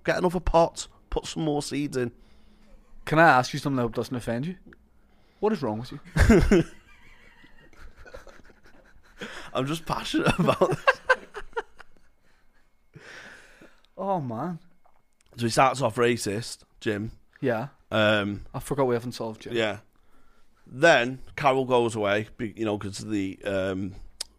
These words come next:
Speaker 1: witness protection, 'cause Billy sees a, an armed robbery. She goes into witness protection and that. Jim has to come and look after Sonia and Robbie. And Jim is from this horrible,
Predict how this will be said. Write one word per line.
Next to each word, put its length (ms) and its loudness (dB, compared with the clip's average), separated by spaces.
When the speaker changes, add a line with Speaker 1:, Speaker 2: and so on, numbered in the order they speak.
Speaker 1:
witness 320 -2
protection, 640 -6
'cause 220 -12
Billy 220 -8
sees 240 -10
a, 220 -10
an 80 -8
armed 200 -6
robbery. 280 -6
She 180 -2
goes 220 4
into 100 -2
witness 220 -2
protection 400 0
and 80 -2
that. 160 -8
Jim 200 2
has 160 -2
to 60 -12
come 140 -4
and 80 0
look 120 -6
after 180 -8
Sonia 340 0
and 80 -4
Robbie. 300 2
And 280 0
Jim 440 2
is 280 -8
from 180 -4
this 180 -4
horrible, 920 4